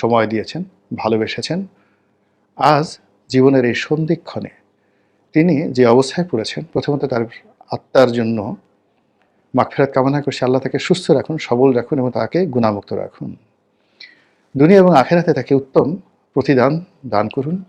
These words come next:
এবং তাকে জান্নাতের সর্বোচ্চ মাকাম দান করুন, এই দোয়া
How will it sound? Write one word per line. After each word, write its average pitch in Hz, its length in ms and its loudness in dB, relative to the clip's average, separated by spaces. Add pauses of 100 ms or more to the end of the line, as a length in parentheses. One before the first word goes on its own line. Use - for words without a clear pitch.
(1040)
এবং 185 200 4
তাকে 160 160 2 (100)
জান্নাতের 127 400 2 (320)
সর্বোচ্চ 131 400 0 (480)
মাকাম 110 280 2 (120)
দান 95 180 -8
করুন, - 200 -20 (1160)
এই 180 100 6 (260)
দোয়া 110 180 2